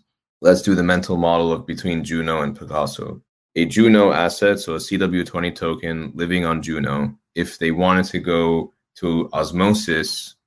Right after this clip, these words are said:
right, at this time, like, I'm not sure if C W twenty assets are supported by Osmosis, but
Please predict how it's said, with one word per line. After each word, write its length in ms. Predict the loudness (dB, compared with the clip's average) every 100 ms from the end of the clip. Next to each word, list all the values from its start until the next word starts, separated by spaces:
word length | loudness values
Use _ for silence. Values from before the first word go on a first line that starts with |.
| _
right, 360 | 0 2 2 -2 _
at 160 | -6 -2
this 180 | -4
time, 600 | -2 0 2 2 0 -4 -8 _ _ _
like, 140 | -4
I'm 80 | 0
not 180 | 2 0
sure 240 | 2 2
if 120 | 2 0
C 140 | -2
W 300 | 0 0 -4
twenty 260 | -4 0 2
assets 480 | 0 0 -4 -6
are 80 | -8
supported 540 | -10 -12 -6 -2 -2 0
by 160 | 0
Osmosis, 720 | 0 -4 -6 -4 -2 -4 -6 -18 _ _ _
but 220 | 0 0